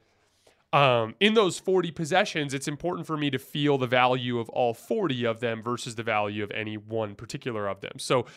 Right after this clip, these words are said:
there is a time and a place for specific types of shots. Like,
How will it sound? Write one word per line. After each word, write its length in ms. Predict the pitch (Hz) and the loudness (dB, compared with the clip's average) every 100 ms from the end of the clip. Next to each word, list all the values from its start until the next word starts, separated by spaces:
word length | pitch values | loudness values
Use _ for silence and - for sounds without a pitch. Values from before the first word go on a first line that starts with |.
| - - | -20 0
there 220 | 143 139 | 4 6
is 120 | 131 | 6
a 140 | 131 120 | 4 0
time 400 | - 175 170 160 | 0 0 0 0
and 100 | 139 | -2
a 40 | |
place 440 | 135 - 139 127 - | -4 -2 -2 -2 -6
for 160 | 131 | -8
specific 540 | 113 - - 120 120 - | -8 -8 -8 -8 -10 -8
types 320 | 107 104 - | -8 -8 -10
of 80 | 113 | -8
shots. 460 | 165 120 - - | -4 -4 -6 -4
Like, 240 | 127 113 | -2 -2